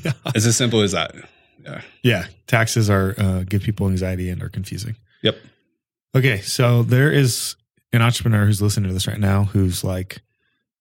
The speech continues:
Speaker 1: "Man, you know, Zach can do it. I think I can do it too." What,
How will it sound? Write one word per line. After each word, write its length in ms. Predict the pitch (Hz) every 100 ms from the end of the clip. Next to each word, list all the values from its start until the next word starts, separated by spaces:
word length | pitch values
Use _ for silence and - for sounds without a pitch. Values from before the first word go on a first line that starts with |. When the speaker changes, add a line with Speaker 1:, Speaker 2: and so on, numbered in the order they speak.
| _
Speaker 1:
"Man, 380 | 107 139 - - _ _ _
you 60 | 92
know, 120 | 101 117
Zach 240 | 101 110 -
can 100 | 98
do 120 | 101
it. 60 | 107
I 60 |
think 200 | 117 113
I 80 | 110
can 120 | 107
do 140 | 92 87
it 100 | -
too." 300 | 120 95 98 _ _ _ _ -
What, 340 | 110 127 147